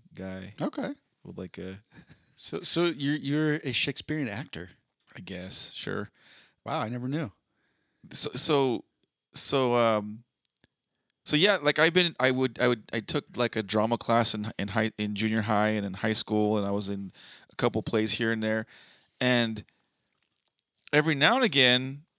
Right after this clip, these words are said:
Speaker 1: you'd be, like, waiting in the, in the wings or in the green room or some kind of waiting room for your, for your scene to come up or for your whatever. And I always thought it was, like, weird, at least to me, like,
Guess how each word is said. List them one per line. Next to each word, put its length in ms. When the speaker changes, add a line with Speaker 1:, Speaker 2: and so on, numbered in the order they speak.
Speaker 1:
you'd 200
be, 100
like, 220
waiting 320
in 160
the, 200
in 140
the 100
wings 720
or 240
in 60
the 100
green 320
room 240
or 140
some 240
kind 180
of 100
waiting 420
room 260
for 160
your, 480
for 140
your 420
scene 320
to 60
come 260
up 260
or 140
for 140
your 120
whatever. 460
And 120
I 160
always 220
thought 240
it 60
was, 220
like, 220
weird, 580
at 40
least 240
to 80
me, 280
like, 220